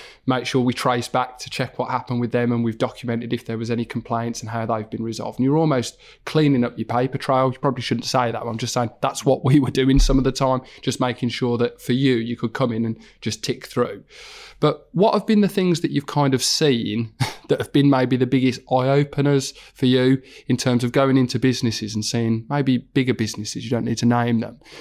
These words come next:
where they maybe have been cutting corners or they've been doing things that you just think are a bit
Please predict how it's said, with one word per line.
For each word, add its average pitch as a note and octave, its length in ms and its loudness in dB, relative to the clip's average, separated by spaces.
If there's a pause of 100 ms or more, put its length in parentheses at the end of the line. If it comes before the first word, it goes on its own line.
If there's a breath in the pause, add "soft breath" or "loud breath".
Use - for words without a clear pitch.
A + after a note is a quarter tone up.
(260 loud breath)
where B2 420 2 (480 loud breath)
they B2+ 240 0
maybe C3+ 440 2
have A#2+ 120 0
been B2 220 2
cutting C3 380 -4
corners A#2+ 640 2
or A#2 140 0
they've A#2 120 -2
been A#2+ 140 2
doing C3 240 4
things A2+ 280 -2
that A#2+ 120 -6
you A#2+ 80 -2
just - 200 -4
think A#2+ 280 -2
are A2 260 -2 (320)
a A#2+ 80 -8
bit - 340 -4